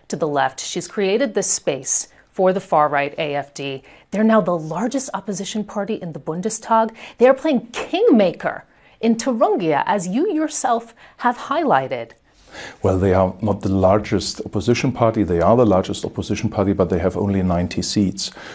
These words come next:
Speaker 2: So we should not overestimate it. Second, as regards the role of, of our party, we are in the center.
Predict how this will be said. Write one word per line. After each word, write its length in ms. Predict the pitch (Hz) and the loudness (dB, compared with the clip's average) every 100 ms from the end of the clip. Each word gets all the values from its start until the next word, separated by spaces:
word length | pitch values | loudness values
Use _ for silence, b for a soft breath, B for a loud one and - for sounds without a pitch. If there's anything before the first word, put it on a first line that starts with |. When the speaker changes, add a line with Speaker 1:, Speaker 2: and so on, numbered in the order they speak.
| B | B
Speaker 2:
So 160 | - | 2
we 80 | 101 | 2
should 220 | 101 104 | 2 0
not 180 | 101 101 | 0 2
overestimate 800 | 104 98 - - - 87 80 80 | 2 2 2 -2 -4 -4 -4 -6
it. 160 | 110 - B B B | -8 -14 B B B
Second, 640 | - - 110 135 135 - - - B B B - | -4 0 0 2 0 0 -12 -20 B B B 0
as 240 | 113 110 | 2 4
regards 580 | 110 101 101 101 98 101 | 2 4 4 4 2 -2
the 280 | - 98 98 | -2 0 4
role 220 | 104 117 | 6 6
of, 220 | 104 - | 4 0
of 180 | - 101 - | -4 -2 2
our 200 | 98 90 | 2 2
party, 560 | - 135 143 - 95 - B B B B | 0 0 0 0 -2 -2 B B B B
we 160 | 104 107 | 4 6
are 180 | 107 | 6
in 100 | 107 | 4
the 80 | 107 | 0
center. 560 | - - 135 - 78 | 0 0 2 2 0